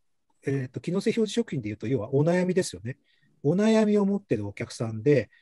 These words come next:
で、そのお悩みを解決できる商品をあなたの会社しか持ってませんと。で、競合他社は出してませんと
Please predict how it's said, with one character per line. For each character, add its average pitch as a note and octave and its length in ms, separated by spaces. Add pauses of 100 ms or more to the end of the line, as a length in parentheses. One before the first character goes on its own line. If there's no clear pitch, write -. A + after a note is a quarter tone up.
(320)
で、 D#3 80
そ D#3 120
の D3 200
お F3+ 80
悩 A#3 300
み A3+ 160
を G#3+ 80
解 G#3 340
決 G#3+ 260
で G3+ 140
き A3+ 120
る F#3+ 100
商 D3 280
品 G2+ 340
を C3+ 200 (380)
あ D3+ 140
な B3 140
た F#3+ 140
の A2+ 100
会 C3+ 280
社 D3 120
し - 120
か - 140
持 D3 120
っ G#3 60
て - 140
ま F#2+ 120
せ C3 140
ん A2 60
と。 - 100 (920)
で、 D#3+ 100
競 A3+ 220
合 A3+ 160
他 G#3+ 100
社 - 140
は - 80
出 D3 120
し - 100
て - 80
ま G2 100
せ - 120
ん - 80
と - 80